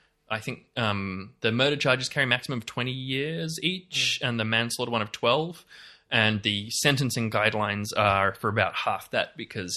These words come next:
Speaker 1: he doesn't have prior c-, uh, convictions. So
Speaker 2: Yeah.
Speaker 1: he's likely to get something like twelve years for each of the murder ones and four for the manslaughter, but we'll see.
Speaker 2: In any event, the, like, considering what has happened up until now,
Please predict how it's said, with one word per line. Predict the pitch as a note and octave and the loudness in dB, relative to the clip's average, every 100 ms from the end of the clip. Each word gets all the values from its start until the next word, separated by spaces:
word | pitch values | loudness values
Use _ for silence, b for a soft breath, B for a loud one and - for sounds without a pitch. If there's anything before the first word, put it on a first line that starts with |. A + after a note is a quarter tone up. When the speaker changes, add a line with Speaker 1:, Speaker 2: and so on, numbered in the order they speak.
| - | -8
Speaker 1:
he | G2 | -8
doesn't | G#2 G#2+ | -6 -8
have | A#2 A2+ | -6 -6
prior | - G2+ E2+ - - | -4 -4 -4 -8 -14
c-, | - B2 | -8 -6
uh, | G#2+ - | -6 -8
convictions. | A2+ G#2 - A2 - | -12 -12 -12 -12 -6
So | - | -6
Speaker 2:
Yeah. | - | -6
Speaker 1:
he's | - G2+ | -8 -8
likely | F#2+ F#2+ G2+ | -8 -6 -6
to | |
get | A2 A2 - | 0 0 0
something | F#2+ A#2+ | -8 -8
like | F#2 | -10
twelve | - D3+ D3+ | -2 0 0
years | C#3+ C#3 | 0 -2
for | C3+ | -4
each | C3+ | -6
of | - | -4
the | |
murder | C3 B2+ | 2 2
ones | B2 A#2 A2 A2 - B B B B | 2 0 0 -4 -8 B B B B
and | G2+ | -12
four | - B2+ B2 | -6 -2 -2
for | |
the | B2 | 0
manslaughter, | A#2 A2 G#2+ - F#2+ F2+ | 4 4 4 -2 -4 -2
but | E2+ - - - | -6 -8 -18 -10
we'll | G#2+ | -10
see. | - D#2 _ _ _ - _ _ _ _ _ _ - | -10 -14 _ _ _ -20 _ _ _ _ _ _ -6
Speaker 2:
In | F#3+ A3 | 0 0
any | B3 | 2
event, | G#3+ D3+ D3 C#3+ - _ | 0 2 0 0 -8 _
the, | D3 C3+ C3 C3 C3 A#2+ _ _ _ _ _ _ - | -2 0 0 -2 -4 -8 _ _ _ _ _ _ -8
like, | D3 C#3 - _ - _ _ _ _ _ _ - | -6 -6 -12 _ -20 _ _ _ _ _ _ -10
considering | - D3 - - D#3 E3 E3 E3 E3 E3 _ | -4 -4 -4 -2 0 2 2 0 -2 -4 _
what | - C#3 | -8 -6
has | C3 - | -6 0
happened | B3 C4 F#3+ | 0 2 0
up | G3+ | 0
until | F#3+ E3 F#3+ | -2 -6 -6
now, | E3 D#3 D#3 D3+ | -4 -2 -2 -2